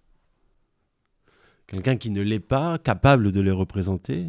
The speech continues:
Et tu t'aperçois alors que si cette organisation pouvait le faire, c'est parce qu'elle s'était donné les moyens, ou en tout cas comme objectif, de fonder un État, une nation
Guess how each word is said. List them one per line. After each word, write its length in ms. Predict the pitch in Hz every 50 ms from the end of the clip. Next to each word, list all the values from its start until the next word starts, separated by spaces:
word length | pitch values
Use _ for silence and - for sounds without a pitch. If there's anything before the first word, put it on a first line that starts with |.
| 139 -
Et 80 | 101
tu 120 | - - -
t'aperçois 500 | - 95 - - 90 - - - 98 95
alors 320 | 95 107 127 147 139 -
que 100 | - 110
si 260 | 95 - - - 131
cette 280 | - - 151 135 135 139
organisation 880 | 120 117 107 107 104 104 101 95 104 95 - - - 107 104 101 95
pouvait 340 | 90 - - 120 107 110 107
le 120 | 95 92 87
faire, 360 | - - 143 156 175 151 -
c'est 140 | - - 104
parce 220 | - 101 - -
qu'elle 160 | - 107 98
s'était 340 | - - 123 117 - 135 127
donné 640 | 113 98 127 143 147 151 147 139 135 139 151 180 185
les 200 | 135 110 113 117
moyens, 440 | 117 120 120 120 117 120 135 151 143
ou 80 | 117
en 40 | 110
tout 120 | - -
cas 120 | - 127 110
comme 180 | - 139 131
objectif, 400 | 120 104 95 101 90 - 165 147
de 100 | 120 107
fonder 300 | 98 - 123 113 107 107
un 120 | 107 98 101
État, 300 | 98 92 - 120 127 131
une 120 | 123 104
nation 340 | 101 101 95 - - 120 139